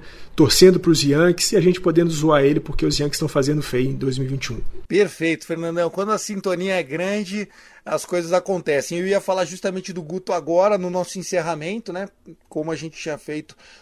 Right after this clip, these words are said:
Speaker 2: no episódio passado, de falar na abertura, eu falei, pô, não vou carregar de novo a galera com essa energia, mas eu peço agora, então, positivamente, que você nos ajude, assim como falou o Fernandão, o Augusto Edinger, lá de Porto Alegre, o nosso Guto,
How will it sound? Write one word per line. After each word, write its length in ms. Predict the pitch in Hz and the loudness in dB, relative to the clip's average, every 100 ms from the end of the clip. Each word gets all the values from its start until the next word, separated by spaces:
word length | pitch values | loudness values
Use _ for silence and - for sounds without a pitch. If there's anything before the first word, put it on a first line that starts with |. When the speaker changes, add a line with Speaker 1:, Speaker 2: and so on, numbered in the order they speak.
| - | -14
Speaker 2:
no 80 | 156 | -12
episódio 440 | 147 139 156 147 | -10 -4 -4 -4
passado, 440 | - 131 165 170 | -6 -4 0 -2
de 60 | 151 | -2
falar 220 | 170 156 | -6 -6
na 80 | 147 | -8
abertura, 380 | 143 147 160 208 | -10 -8 -6 -6
eu 40 | |
falei, 140 | 165 160 | -6 -8
pô, 140 | 202 | -8
não 120 | 202 | -6
vou 120 | 196 | -6
carregar 380 | 196 160 156 160 | -4 -4 -2 -2
de 160 | 139 143 | -2 -8
novo 260 | 156 151 | -8 -4
a 60 | 147 | -2
galera 320 | 135 143 147 | 0 0 0
com 120 | - | -2
essa 220 | 147 - 151 | -6 -4 -6
energia, 540 | 151 143 120 151 165 - - - | -6 -10 -6 -2 -2 -4 -20 -14
mas 160 | - 156 | -8 -6
eu 60 | 165 | -2
peço 240 | 190 175 | -2 -2
agora, 220 | 170 185 | 0 0
então, 220 | 180 202 | 0 -4
positivamente, 1120 | 202 - 262 285 247 - 240 196 175 196 - - - _ | -4 2 2 2 -6 -4 0 0 0 -6 -10 -16 -20 _
que 120 | - | -8
você 280 | 175 170 180 | -6 -4 -6
nos 160 | 180 170 | -4 -4
ajude, 320 | 147 165 165 | -4 -6 -8
assim 180 | - 190 | -8 -10
como 180 | 196 | -10
falou 260 | 180 175 170 | -4 -2 -2
o 20 | |
Fernandão, 580 | 165 156 143 139 180 180 | -6 -10 -8 -4 -2 0
o 60 | 170 | 0
Augusto 540 | 156 151 202 - 160 | 0 -4 -8 -6 -2
Edinger, 520 | 147 165 160 165 156 | 0 0 -2 -4 -2
lá 140 | 143 175 | -2 -4
de 120 | 156 | -4
Porto 300 | - 175 160 | -8 -6 -2
Alegre, 360 | 139 147 160 151 | 0 0 -2 -4
o 80 | |
nosso 300 | 147 160 - | -8 -8 -8
Guto, 520 | 147 127 175 180 185 | -10 -8 -8 -6 -8